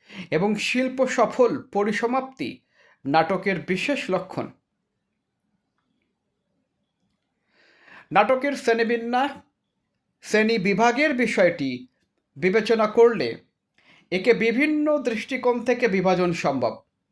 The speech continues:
তবে মুখ্যত নাটককে ট্র্যাজেডি, কমেডি, মেলোড্রামা,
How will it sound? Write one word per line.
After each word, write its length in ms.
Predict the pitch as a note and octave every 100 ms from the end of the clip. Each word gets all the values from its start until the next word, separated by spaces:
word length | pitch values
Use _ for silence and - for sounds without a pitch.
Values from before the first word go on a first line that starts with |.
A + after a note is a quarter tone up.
| _
তবে 360 | D#3 C3 B2+ - _ _ - - -
মুখ্যত 500 | F3 A3 - - G#3
নাটককে 720 | A3 C4 A#3+ E3+ F3 E3+ - E3+
ট্র্যাজেডি, 680 | - E3+ F3 F3 A#3+ D#4 E4+ _ _ _ _ _ -
কমেডি, 520 | C#3+ D#3 A3 A3+ D4+ - _ _ _ _
মেলোড্রামা, 840 | C#3+ E3 F3+ F#3 D#3 D#3+ F#3 C4